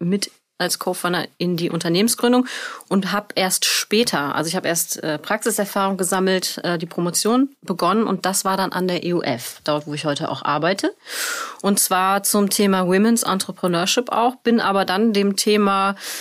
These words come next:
oder ich sag mal der Nähe zu Dänemark treu geblieben und hab mich mit der Selbstwirksamkeit von Gründerinnen beschäftigt, und zwar im Vergleich Deutschland und Dänemark,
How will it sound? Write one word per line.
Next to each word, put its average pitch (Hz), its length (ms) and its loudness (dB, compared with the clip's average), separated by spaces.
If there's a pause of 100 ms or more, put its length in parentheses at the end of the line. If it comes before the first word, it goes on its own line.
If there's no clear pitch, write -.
(600)
oder 175 260 0
ich - 80 0
sag 185 160 0
mal 185 80 0
der 170 140 2
Nähe 202 340 4
zu - 140 -2
Dänemark 185 360 0
treu 233 300 2
geblieben 226 480 2
und 196 240 -2
hab 196 140 -2
mich 190 340 0
mit 185 540 0
der 165 600 2 (380)
Selbstwirksamkeit - 1080 -4
von 175 580 0
Gründerinnen 202 720 2 (220)
beschäftigt, 214 720 -2
und 185 160 -2
zwar 185 100 0
im 180 100 0
Vergleich 170 540 0
Deutschland 170 420 0
und 160 140 -4
Dänemark, 233 420 4